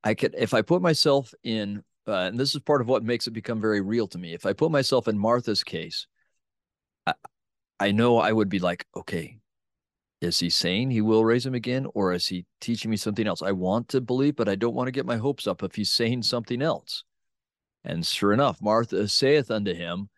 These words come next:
"I know that he shall rise again in the resurrection at the last day." So I think that's her saying, "Okay, yeah, is that what you're saying? I know he'll be resurrected. Uh, is that what you're saying, or is it something else?"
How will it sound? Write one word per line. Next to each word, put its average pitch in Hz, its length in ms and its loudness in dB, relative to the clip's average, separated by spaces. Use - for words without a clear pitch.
"I 95 140 2
know 117 280 6
that 120 120 4
he 113 100 4
shall 107 180 2
rise 98 300 2
again 98 240 -4
in 95 80 -4
the 92 100 -4
resurrection 98 580 -2
at 90 60 -10
the - 80 -8
last 90 340 -4
day." 110 200 -2
So - 160 -4
I 98 60 0
think 131 200 -4
that's 120 200 2
her 117 80 -2
saying, 104 200 -2
"Okay, 101 380 -2
yeah, - 200 -2
is 98 260 -6
that 117 160 2
what 139 120 0
you're 131 80 -6
saying? 147 200 -2
I 120 80 0
know 135 180 0
he'll 139 80 0
be 127 140 -2
resurrected. 117 520 -4
Uh, - 240 -8
is 90 180 -6
that 104 220 2
what 147 140 2
you're 147 80 2
saying, 143 280 0
or 127 40 2
is 104 120 0
it 98 60 -2
something 101 320 -4
else?" - 360 -8